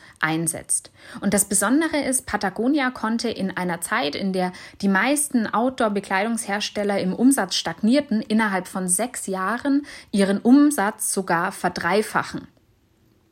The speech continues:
Und das ist wirklich unter diesen Umständen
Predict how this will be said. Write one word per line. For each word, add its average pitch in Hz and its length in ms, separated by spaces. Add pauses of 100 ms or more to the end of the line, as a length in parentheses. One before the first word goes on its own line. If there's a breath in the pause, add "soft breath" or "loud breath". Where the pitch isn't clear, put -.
(440 loud breath)
Und 202 140
das 208 140
ist 226 180
wirklich 240 420
unter 233 320
diesen 226 340
Umständen 202 720